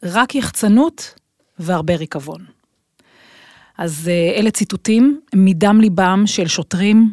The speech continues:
וקצינים במשטרה, אה, מזוטרים ועד ניצבים, שהם חשים מתוסכלים מהמצב, אה, הרעוע בפיקוד המשטרה שמשליך עליהם. יש לי עוד הרבה להרחיב בנושא, אנחנו תכף נרחיב. בפרק הזה ננסה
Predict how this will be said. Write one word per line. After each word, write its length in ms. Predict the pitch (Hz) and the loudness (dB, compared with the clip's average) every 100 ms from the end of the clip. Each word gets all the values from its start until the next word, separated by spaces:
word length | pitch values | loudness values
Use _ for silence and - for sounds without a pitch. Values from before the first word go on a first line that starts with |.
| 233 285 | -2 -14
וקצינים 500 | 214 - - 165 185 | -14 -10 -2 2 2
במשטרה, 640 | 175 160 - 160 165 185 220 240 - | 0 -4 -6 -10 -6 -4 -4 -8 -10
אה, 100 | 165 160 | -4 4
מזוטרים 720 | 233 294 311 180 165 175 208 - _ - | 6 6 2 0 0 0 0 -4 _ -8
ועד 300 | 170 220 220 | -4 0 4
ניצבים, 520 | 240 - 175 147 156 180 _ - | 2 2 -6 -4 -4 -6 _ -6
שהם 360 | - 202 202 | -2 0 -2
חשים 320 | - 208 277 | -2 0 2
מתוסכלים 600 | 311 269 - - 269 277 208 | 0 -2 -6 -4 0 0 0
מהמצב, 540 | 196 190 - 247 233 196 214 | 0 -2 -2 -2 -2 -4 -10
אה, 140 | 185 - | -8 -6
הרעוע 500 | 180 180 220 226 190 | -4 0 2 2 0
בפיקוד 420 | 180 - - 220 208 | -4 -10 -8 -4 0
המשטרה 460 | 185 - 180 202 | 0 -2 -2 -2
שמשליך 560 | 196 170 156 196 185 180 | -2 -6 -6 -6 -8 -6
עליהם. 420 | 156 190 247 302 - - - - - - _ - | -6 -2 0 0 -4 -20 -20 -20 -20 -20 _ -10
יש 320 | 233 254 - | -4 -2 0
לי 120 | 277 | 2
עוד 120 | 208 | 2
הרבה 260 | 185 175 226 | 2 2 2
להרחיב 360 | 247 220 214 202 | 2 0 -2 0
בנושא, 360 | 202 190 214 | 0 0 0
אנחנו 260 | 196 - 160 | -2 -4 -8
תכף 340 | 196 208 - | -8 -8 -6
נרחיב. 480 | 160 147 - 262 311 311 - _ - | -8 -8 -4 -2 -2 -4 -12 _ -6
בפרק 380 | 180 233 247 240 | 2 2 4 2
הזה 140 | 208 | 4
ננסה 420 | 190 180 - 220 | 4 2 2 2